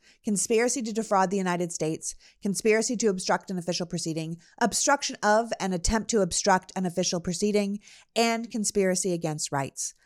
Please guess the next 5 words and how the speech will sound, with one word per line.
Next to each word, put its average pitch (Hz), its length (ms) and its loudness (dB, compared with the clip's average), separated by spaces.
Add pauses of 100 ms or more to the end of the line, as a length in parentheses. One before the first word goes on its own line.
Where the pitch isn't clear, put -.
(160)
The 190 100 2
last, 220 540 4
seemingly 226 580 2
innocuous 185 580 -2
one, 180 300 -4